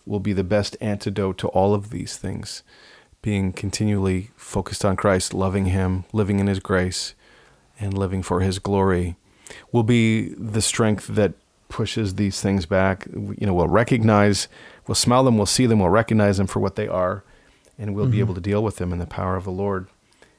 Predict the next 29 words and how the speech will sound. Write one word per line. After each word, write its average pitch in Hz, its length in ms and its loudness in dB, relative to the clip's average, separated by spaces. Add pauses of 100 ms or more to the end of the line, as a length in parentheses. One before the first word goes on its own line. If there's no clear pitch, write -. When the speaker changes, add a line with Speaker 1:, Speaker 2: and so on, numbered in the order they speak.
(260)
Speaker 1:
and 95 340 -2
not 98 300 4
succumb 110 380 -2
to 113 100 -4
them 101 200 -4
and 107 120 -4
not 104 260 -2
be, 113 320 -8 (440)
you 113 80 -6
know, 107 100 0
not 110 160 2
have 107 120 2
them 104 100 0
cave 104 300 0
in 104 120 0
on 98 140 0
us 95 340 -4
because 113 400 -10
they, 101 160 -2
they're 107 160 -8
trying 101 240 -2
to 98 60 0
destroy 95 460 -2
us. 92 280 -4 (1000)
And 104 180 0
then 104 300 2 (220)
I, - 160 2
I 160 40 2
love, 170 460 0